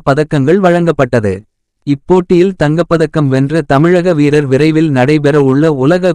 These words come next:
கூடோ சாம்பியன்ஷிப் போட்டிகளில் பங்கு பெற தேர்வு பெற்று உள்ளனர். மேலும் இப்போட்டியில் வெற்றி பெற்ற வீரர்களுக்கு விளையாட்டு துறையில் அரசின் அங்கீகாரமான ஃபார்ம் இரண்டு வழங்கப்பட உள்ளது. இதன் மூலம் அவர்கள் அரசு பணியில் உள்ள வேலை வாய்ப்புகளிலும்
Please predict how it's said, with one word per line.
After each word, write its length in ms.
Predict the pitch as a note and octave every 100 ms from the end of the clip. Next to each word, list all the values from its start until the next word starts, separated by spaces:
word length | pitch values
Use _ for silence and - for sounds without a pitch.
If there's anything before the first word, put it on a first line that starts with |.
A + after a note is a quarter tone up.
| D#3+
கூடோ 240 | E3+ F3
சாம்பியன்ஷிப் 720 | E3 D3+ D3 D#3 D#3 C#3+ C3 -
போட்டிகளில் 560 | C3+ C#3 B2+ B2+ D#3+
பங்கு 320 | - C#3+ F3 D#3+
பெற 240 | D3 D#3+
தேர்வு 400 | D3+ D#3 D#3 D#3
பெற்று 320 | C#3 B2+ F#3+
உள்ளனர். 440 | F3 C#3 A2+ G2 G#2 _ _ _ _ _ _ _ -
மேலும் 460 | C3 D3+ E3+ G3+
இப்போட்டியில் 600 | F3 C#3+ F#3+ F#3+ F#3 E3+ C#3+
வெற்றி 320 | C3+ - E3+
பெற்ற 360 | C#3+ C#3 F3
வீரர்களுக்கு 680 | D#3 D#3 D#3+ D3+ C#3+ C3 E3
விளையாட்டு 520 | C#3 D3 E3 C#3+ D#3
துறையில் 420 | C#3+ C#3+ D3+ D#3 C#3+
அரசின் 460 | B2 D3+ E3+ E3
அங்கீகாரமான 840 | C3 C#3 F3+ E3 D#3 C#3+ C#3 C#3 D3+ -
ஃபார்ம் 260 | C#3 C#3+
இரண்டு 320 | C3+ D#3 E3 D#3
வழங்கப்பட 560 | C#3 C#3+ C3+ B2+ D#3+
உள்ளது. 480 | F#3+ D3 A2+ F#2+ A2 _ _ _ _ _ _ _ -
இதன் 280 | C#3 C#3+
மூலம் 400 | C3 D3 F3+ G3
அவர்கள் 420 | E3 D3 D3 D3 B2
அரசு 420 | B2 F3 - F3+
பணியில் 360 | D3 D#3 F3 E3+
உள்ள 300 | C#3+ D3 C3
வேலை 360 | C3 D#3 D#3+
வாய்ப்புகளிலும் 760 | C#3 C#3 C#3 C#3+ B2 A#2+ C#3+